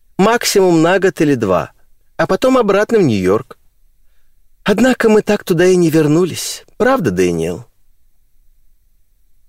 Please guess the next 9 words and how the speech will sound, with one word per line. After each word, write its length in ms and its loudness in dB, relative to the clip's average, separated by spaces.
Доктор 480 -2
Марквис 560 -2
признался, 840 -2
что 280 -4
нет. 400 -8
На 100 -2
что 160 0
миссис 360 0
Марквис 480 -2